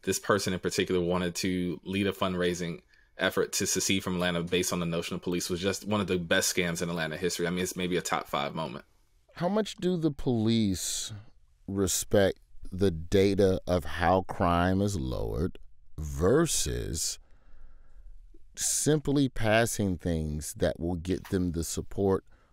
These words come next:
Speaker 2: of their community? Like, if we're talking local politician and you know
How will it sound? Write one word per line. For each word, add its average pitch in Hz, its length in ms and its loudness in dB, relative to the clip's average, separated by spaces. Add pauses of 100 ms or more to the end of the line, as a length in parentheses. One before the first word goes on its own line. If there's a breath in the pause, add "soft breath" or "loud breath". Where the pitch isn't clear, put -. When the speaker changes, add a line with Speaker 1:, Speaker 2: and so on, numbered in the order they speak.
(160)
Speaker 2:
of 90 160 2
their 87 160 4
community? 73 600 -4
Like, 73 220 -4
if 95 60 -2
we're 127 140 2
talking 143 340 0
local 104 320 2
politician 82 720 0 (500 soft breath)
and 104 220 4
you 143 160 6
know 107 460 6